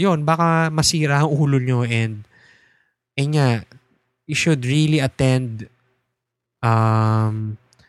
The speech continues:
more events siguro, not just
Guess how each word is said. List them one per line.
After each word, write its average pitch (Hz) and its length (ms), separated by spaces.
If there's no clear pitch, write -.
more 151 720
events 127 480
siguro, 139 720
not 135 160
just 135 320